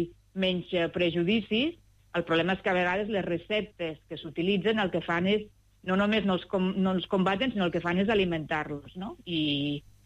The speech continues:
i això, doncs, és un risc que, que crec que s'ha de combatre des de totes les ideologies, però, però més si, per exemple, com, com passa en alguns àmbits de l'esquerra, se'n fa bandera.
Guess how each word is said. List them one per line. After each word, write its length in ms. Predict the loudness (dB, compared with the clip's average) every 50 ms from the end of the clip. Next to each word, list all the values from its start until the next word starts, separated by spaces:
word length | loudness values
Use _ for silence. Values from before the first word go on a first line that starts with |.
| -20 -20 -12 -4
i 120 | 0 2 2
això, 280 | 2 2 2 2 2
doncs, 180 | 4 4 4 4
és 140 | 2 2 2
un 140 | 0 0 2
risc 320 | 2 4 2 2 2 0 -2
que, 140 | 0 0 2 2 0 0 -2 -4 -6 -8 -8 -10 -10 -10 -10 -10 -10 -10 -10 -10 -10 -10 -10 -10 -10 -10 -4
que 120 | -2 -2 0
crec 200 | 0 0 0 2
que 100 | 0 0
s'ha 140 | 0 2 2 2
de 100 | 2 2
combatre 500 | 0 0 0 0 0 0 0 0 2 2
des 160 | 2 2 0
de 100 | -2 -4
totes 260 | -4 -2 -2 -2 0
les 160 | 0 2 2 2
ideologies, 680 | 2 0 0 0 0 0 2 2 2 2 2 0 0 -4
però, 240 | -2 0 0 0 0 -2 -4 -12 -20 -20 _ -20 _ _ -4
però 160 | -2 -2 0
més 240 | 0 0 0 0 0
si, 80 | 0 0
per 140 | 2 2 2
exemple, 460 | 2 2 2 0 0 2 0 0 0 0
com, 360 | -2 -6 -6 -6 -8 -8 -8
com 180 | -8 -8 -6 -4
passa 320 | -4 -4 -4 -2 -2 0 0
en 100 | 0 2
alguns 280 | 2 2 2 2 2
àmbits 240 | 2 2 2 2 2
de 60 | 2 2
l'esquerra, 380 | 0 0 -2 0 0 0 2 2
se'n 160 | 2 2 2
fa 100 | 2 0
bandera. 460 | 0 0 0 2 0 2 0 0 -4